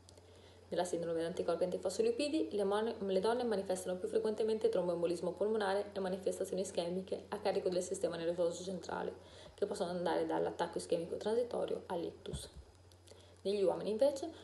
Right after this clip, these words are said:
può esserci più frequentemente un interessamento isch-, ischemico intestinale,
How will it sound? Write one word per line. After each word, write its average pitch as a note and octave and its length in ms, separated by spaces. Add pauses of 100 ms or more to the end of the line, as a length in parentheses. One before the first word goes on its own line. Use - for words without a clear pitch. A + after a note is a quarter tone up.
(300)
può - 120
esserci A3+ 320
più A3 100
frequentemente G#3+ 600
un G3 40
interessamento F#3 540
isch-, F3 380
ischemico F#3 520
intestinale, F3+ 840